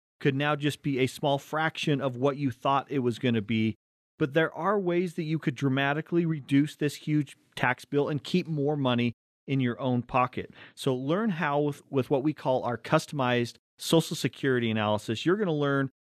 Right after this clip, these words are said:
the strategies to eliminate or minimize getting taxed on as much as eighty-five percent of your benefits, the precise timing that could help you get the most out of your benefits,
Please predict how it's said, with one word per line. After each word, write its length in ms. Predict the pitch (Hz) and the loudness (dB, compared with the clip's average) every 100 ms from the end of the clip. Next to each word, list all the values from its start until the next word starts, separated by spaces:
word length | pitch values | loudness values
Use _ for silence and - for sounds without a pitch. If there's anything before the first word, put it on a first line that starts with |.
| _ | _
the 100 | - | 0
strategies 600 | 127 - 143 139 131 131 - | 0 4 2 2 0 -4 -2
to 140 | 127 | 0
eliminate 420 | 117 151 175 165 | 2 0 0 -2
or 140 | 117 127 | 0 0
minimize 560 | 123 139 135 120 120 | 2 2 2 0 0
getting 280 | - 127 120 | -2 0 0
taxed 440 | 110 - 131 - 123 | 0 0 -2 0 0
on 100 | 113 | 0
as 100 | 101 | 0
much 200 | 117 120 | -2 -2
as 100 | 101 | -4
eighty-five 480 | 135 127 117 120 117 | -2 -2 2 2 2
percent 280 | 117 - 107 | -2 -2 0
of 80 | 101 | 0
your 100 | 101 | 0
benefits, 480 | 98 98 - 110 - _ _ _ | 0 0 0 -2 -4 _ _ _
the 60 | 170 | -4
precise 540 | - 208 - 208 196 | -2 -4 -2 -2 -2
timing 520 | - - 214 190 120 110 | -8 -4 0 2 2 0
that 100 | 117 | -2
could 140 | 123 | 0
help 200 | 135 139 | 0 0
you 100 | 139 | -2
get 200 | 123 117 | -2 -2
the 80 | 120 | -2
most 360 | 120 160 196 | 0 0 0
out 200 | 127 117 | 0 0
of 80 | 107 | 0
your 100 | 107 | -2
benefits, 580 | 98 107 104 113 104 - | 0 0 0 -2 -2 -4